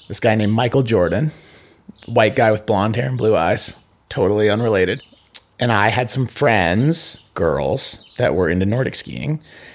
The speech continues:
And we didn't really know what it was. He was taking alpine lessons. I was like, "Snow?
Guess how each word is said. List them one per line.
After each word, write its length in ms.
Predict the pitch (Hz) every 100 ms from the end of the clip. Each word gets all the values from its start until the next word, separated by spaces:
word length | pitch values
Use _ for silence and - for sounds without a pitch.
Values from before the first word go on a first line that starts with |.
| _ -
And 840 | 107 107 101 101 101 98 98 95 -
we 120 | 110
didn't 160 | 98 90
really 160 | 82
know 160 | 85 80
what 120 | 73
it 60 | -
was. 460 | 67 65 82 82
He 160 | - 117
was 100 | 104
taking 260 | 90 80 76
alpine 420 | 85 - 85 85
lessons. 760 | 76 - 80 78 73 - - - _ _
I 120 | -
was 140 | 87 80
like, 220 | 69 -
"Snow? 640 | - - 82 80 117 156